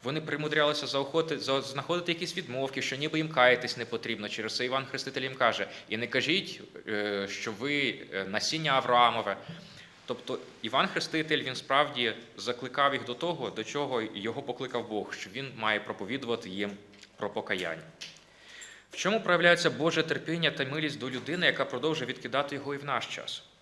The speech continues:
В час його терпіння Бог посилає до людини, наприклад, е, в її життя віруючих колег, віруючих сусідів, віруючих знайомих, які розповідають про Ісуса Христа.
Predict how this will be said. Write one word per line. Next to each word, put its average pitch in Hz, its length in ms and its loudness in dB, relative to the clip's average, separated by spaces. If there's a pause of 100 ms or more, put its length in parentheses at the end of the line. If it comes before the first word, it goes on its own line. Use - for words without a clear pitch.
(800)
В - 40 -20
час 214 320 6 (120)
його 131 200 0
терпіння 147 580 -2 (500)
Бог 139 200 0
посилає 147 500 6
до 131 140 -2
людини, 135 420 0
наприклад, 120 640 -2 (300)
е, 95 440 0
в 90 40 -10
її 127 160 0
життя 143 300 0
віруючих 151 460 -4
колег, 110 460 0 (420)
віруючих 135 400 -2
сусідів, 127 420 -2
віруючих 120 380 -4
знайомих, 143 460 0
які 131 200 -6
розповідають 139 600 0
про 120 100 -2
Ісуса 110 320 -4
Христа. - 400 -10